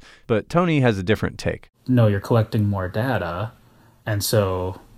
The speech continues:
Speaker 2: there's more data to look at. And, and, and really, in, in twenty seventeen, technology should be making it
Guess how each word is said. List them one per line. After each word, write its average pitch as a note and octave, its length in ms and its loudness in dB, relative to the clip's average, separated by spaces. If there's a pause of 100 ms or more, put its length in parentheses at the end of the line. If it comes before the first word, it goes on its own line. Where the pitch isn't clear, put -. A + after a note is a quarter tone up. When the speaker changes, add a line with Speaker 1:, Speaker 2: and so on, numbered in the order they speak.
(160)
Speaker 2:
there's G#2 200 0
more G2+ 240 2
data G2 520 -2
to - 140 -4
look C#3+ 240 -2
at. G2 260 -2
And, G2 160 -4
and, F#2+ 400 -8
and A2 280 -6
really, B2+ 340 2
in, G#2+ 160 -2
in G#2+ 100 -2
twenty A2 240 0
seventeen, G2+ 640 -2
technology G#2+ 600 0
should G2+ 180 -6
be G2 80 -2
making G2+ 380 -4
it F2+ 240 -8